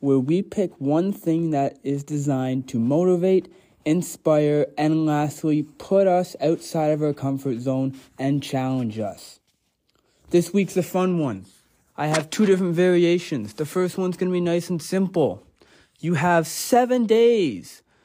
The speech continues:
So the rest of today, from when you hear this, all the way up until the next Wacky Wednesday, to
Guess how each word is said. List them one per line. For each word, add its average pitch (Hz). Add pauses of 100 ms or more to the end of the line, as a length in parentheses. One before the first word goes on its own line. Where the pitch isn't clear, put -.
(140)
So - (160)
the 156
rest 190
of 208
today, 196
from 170
when 180
you 190
hear 185
this, 180 (100)
all 175
the 185
way 190
up 180
until 170
the 170
next 170
Wacky 165
Wednesday, 156
to 175